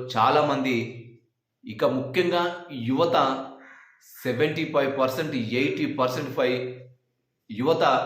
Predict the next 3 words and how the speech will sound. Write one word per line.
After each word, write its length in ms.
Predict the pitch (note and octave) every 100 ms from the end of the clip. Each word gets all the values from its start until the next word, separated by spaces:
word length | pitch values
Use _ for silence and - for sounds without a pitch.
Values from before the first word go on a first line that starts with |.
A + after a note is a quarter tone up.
| - - - _ _ _ _ _ _ _ _ _
లగ్జరీగా 640 | G2 G#2 A2+ A2 D3+ D3 D3
బతకాలనే 440 | B2 A#2 B2+ A#2 G#2+
ఉద్దేశంతో 500 | G#2+ C#3 C3+ B2+ A#2+